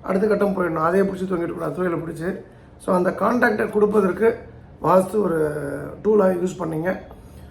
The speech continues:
So, அதில் நீங்க இப்ப அதில் அந்த ஒண்ணு, அந்த ஃபுல் கிளாஸ்க்கு வரணும்,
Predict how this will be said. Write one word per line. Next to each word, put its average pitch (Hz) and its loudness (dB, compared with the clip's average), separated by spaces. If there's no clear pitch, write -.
So, 202 2
அதில் 180 4
நீங்க 175 2
இப்ப 180 0
அதில் 175 0
அந்த 175 2
ஒண்ணு, 180 2
அந்த 175 -2
ஃபுல் 190 -2
கிளாஸ்க்கு 180 0
வரணும், 160 -2